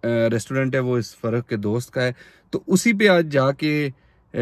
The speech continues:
गाड़ी भी उनका showroom भी उसके साथ ही है, गाड़ियों का भी काम करते हैं। उधर से जाके फ़र्रुख की गाड़ी ख़राब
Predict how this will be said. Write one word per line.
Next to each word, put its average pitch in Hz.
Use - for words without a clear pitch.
गाड़ी 127
भी 165
उनका 165
showroom 151
भी 156
उसके 139
साथ 123
ही 131
है, 123
गाड़ियों 120
का 131
भी 120
काम 117
करते 113
हैं। 135
उधर 156
से 151
जाके 135
फ़र्रुख 131
की 139
गाड़ी 123
ख़राब 123